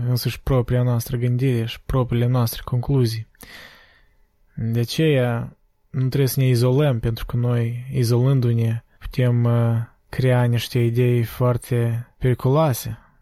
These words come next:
Trebuie să fim pregătiți că putem fi umiliți, uh, dacă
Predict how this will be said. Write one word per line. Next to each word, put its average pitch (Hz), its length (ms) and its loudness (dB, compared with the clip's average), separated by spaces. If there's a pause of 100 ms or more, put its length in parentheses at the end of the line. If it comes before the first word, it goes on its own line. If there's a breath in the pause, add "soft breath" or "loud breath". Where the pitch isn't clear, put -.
(240)
Trebuie 127 220 -4
să - 100 -2
fim 139 200 0
pregătiți 139 640 0
că 120 480 -2 (120)
putem 131 300 -2
fi 135 140 -2
umiliți, 131 760 0
uh, 117 340 -2 (320)
dacă 120 720 -2